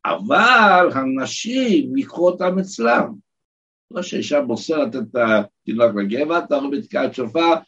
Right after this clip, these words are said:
שתבין גברים תינוקות על הידיים, מה קרה? אשתי בעזרת השם צריכה לשמוע שופר. זה לא כתוב בדיוק להפך.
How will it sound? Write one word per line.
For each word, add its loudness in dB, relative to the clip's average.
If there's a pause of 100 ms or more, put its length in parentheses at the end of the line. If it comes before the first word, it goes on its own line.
(180)
שתבין 0
גברים -2
תינוקות -4
על 0
הידיים, 4
מה 0
קרה? -2 (500)
אשתי -12
בעזרת -10
השם -18
צריכה -20
לשמוע -16
שופר. -20 (1700)
זה -12
לא 4
כתוב 0
בדיוק 0
להפך. 0